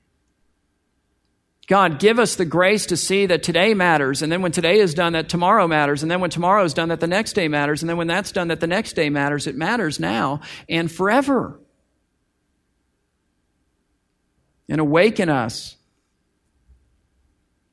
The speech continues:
We have the opportunity to build your city, and I pray by your Spirit that you would make us effective builders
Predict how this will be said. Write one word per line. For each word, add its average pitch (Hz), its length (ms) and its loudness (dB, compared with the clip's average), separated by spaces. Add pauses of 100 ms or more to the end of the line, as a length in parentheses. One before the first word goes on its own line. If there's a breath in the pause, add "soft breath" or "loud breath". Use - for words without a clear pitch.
(520)
We 180 100 0
have 175 180 0
the 160 120 2
opportunity 156 680 -2
to 139 120 -12
build 151 400 -2
your 147 180 -4
city, 127 480 -6 (800)
and - 100 -6
I 131 80 0
pray 165 360 0
by 160 180 0
your 151 160 -2
Spirit 139 500 -4
that 139 200 -8
you 226 120 -4
would 131 160 -4
make 175 300 -4
us 113 180 -8
effective 127 580 -10
builders 208 920 -6